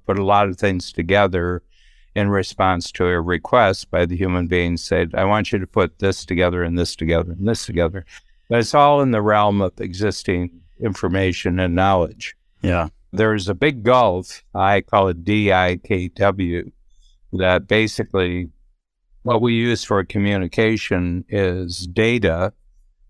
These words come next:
Speaker 1: Okay, so the stock market, if you think of the stock market, the big board, it's called the big board in Wall Street. Dow Jones is the publisher. But when you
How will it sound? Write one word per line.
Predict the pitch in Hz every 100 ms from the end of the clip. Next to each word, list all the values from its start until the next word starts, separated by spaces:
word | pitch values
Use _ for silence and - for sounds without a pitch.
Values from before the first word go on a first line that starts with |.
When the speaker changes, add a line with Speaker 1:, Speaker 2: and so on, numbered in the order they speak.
| -
Speaker 1:
Okay, | 90 - 87 87
so | - 92 87
the | 90
stock | 82 - 120 120 -
market, | 107 87 - 90
if | 87 92
you | 87
think | - 92 -
of | 82 - -
the | 87 85 85
stock | 80 - 101 95 -
market, | 92 82 87 - -
the |
big | 82 104 101
board, | 92 90 85 80 78 _ _ _ _ _ 104
it's | 95
called | 123 104
the | 87
big | 101 95
board | 92 92 87 82
in | 85 90 90 85 85
Wall | 90 95
Street. | - - - - _ _ _ _ _ _ _ -
Dow | 107 95
Jones | 92 95 90 90 90
is | 85
the | 87
publisher. | - 95 87 87 - 90 90 _ _ _ _ _ _ _
But | 101 92 _ -
when | 101
you | 95 90